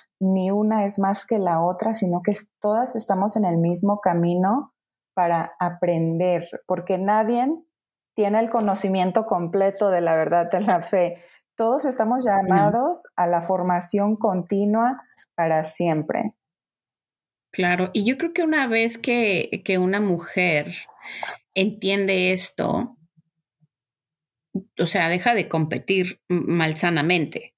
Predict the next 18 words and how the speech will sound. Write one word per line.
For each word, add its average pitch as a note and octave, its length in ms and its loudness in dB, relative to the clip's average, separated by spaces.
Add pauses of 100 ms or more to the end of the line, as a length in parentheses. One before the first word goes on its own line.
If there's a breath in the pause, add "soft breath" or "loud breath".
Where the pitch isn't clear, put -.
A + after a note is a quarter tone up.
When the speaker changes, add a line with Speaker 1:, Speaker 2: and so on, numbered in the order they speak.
(260)
Speaker 1:
¿no? E3 420 -2
O E3 100 -2
sea, D3+ 600 -2
c-, - 100 -14
como, D#3 520 0
como E3 180 0
lo D#3 100 2
hemos E3 200 0
mencionado D#3+ 460 0
a D#3+ 80 -4
través D#3 300 0
de, D#3 260 0
del D3+ 180 0
programa D#3 460 0
ahorita, F3 400 0
¿no? F#3+ 260 0 (520 loud breath)
Eh, D#3 520 0
de, - 400 -2